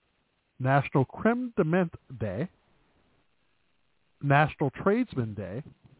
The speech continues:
It's National P O W M I A Recognition Day.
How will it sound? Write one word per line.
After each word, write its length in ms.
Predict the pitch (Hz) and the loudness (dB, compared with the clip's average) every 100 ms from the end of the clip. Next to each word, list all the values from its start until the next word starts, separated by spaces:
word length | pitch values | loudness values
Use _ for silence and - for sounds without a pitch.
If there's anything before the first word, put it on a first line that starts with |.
| _ _ _ _ - | _ _ _ _ -12
It's 100 | - | 0
National 320 | 156 151 - | 4 4 2
P 220 | 135 - 196 | -4 2 2
O 100 | 160 | 4
W 340 | 160 151 143 143 | 2 0 -2 -2
M 120 | 151 | -2
I 140 | 139 | -2
A 220 | 135 139 | 0 -2
Recognition 640 | 127 127 - 120 135 - 143 | -2 -4 -8 -6 -6 -6 -6
Day. 220 | 135 160 | -4 -4